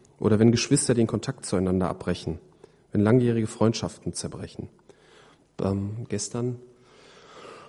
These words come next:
ähm, einen ehemaligen Arbeitskollegen besucht von der ersten Firma, wo ich war. Die Firma wurde aufgelöst.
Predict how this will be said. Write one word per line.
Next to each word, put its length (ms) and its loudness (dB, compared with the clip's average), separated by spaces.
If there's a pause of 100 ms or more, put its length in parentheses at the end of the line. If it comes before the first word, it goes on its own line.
(420)
ähm, 60 -4
einen 200 -4
ehemaligen 400 2
Arbeitskollegen 640 -2
besucht 400 -2
von 240 -8
der 100 2
ersten 260 0
Firma, 360 2
wo 100 0
ich 180 -6
war. 240 0 (140)
Die 60 -20
Firma 280 2
wurde 180 2
aufgelöst. 760 0